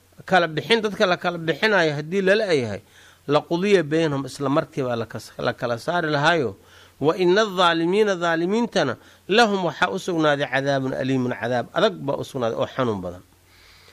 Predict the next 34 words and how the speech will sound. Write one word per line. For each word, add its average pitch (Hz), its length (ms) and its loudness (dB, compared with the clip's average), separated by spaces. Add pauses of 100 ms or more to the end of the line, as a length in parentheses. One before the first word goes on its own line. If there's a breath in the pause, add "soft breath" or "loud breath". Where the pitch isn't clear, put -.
(300 soft breath)
Tara 233 240 8
adh-dhaalimiina, 254 640 2
dhaalimiinta 220 560 0
waxaad 214 300 0
arkaysaa 214 440 0
markii 214 300 -2
qiyaamo 202 420 2
la 214 140 2
tago, 123 320 -6 (300 soft breath)
mushfiquuna, 208 840 2
inay 214 240 2
ka 185 140 -6
baqayaan, 208 580 2 (260 soft breath)
mimaa 214 360 4
kasabuu, 190 520 0
waxay 185 240 -2
kasbadeen, 165 640 -2 (380 soft breath)
oo 156 340 2 (240)
nat-, 175 320 -4
nat-, 143 240 -8
natiijadii 180 580 0
ay 175 60 -2
kasbadeen 175 540 -2
oo 147 160 2
cadaabka. 143 560 0 (380 soft breath)
Wal 147 280 2
xaal 190 320 0
huwa, 170 300 -2
asaguna, 160 500 2 (240 soft breath)
waaqicun 143 720 2
bihim, 127 240 -6
oo - 140 -4
ku - 180 -6
dhacay. 117 300 -6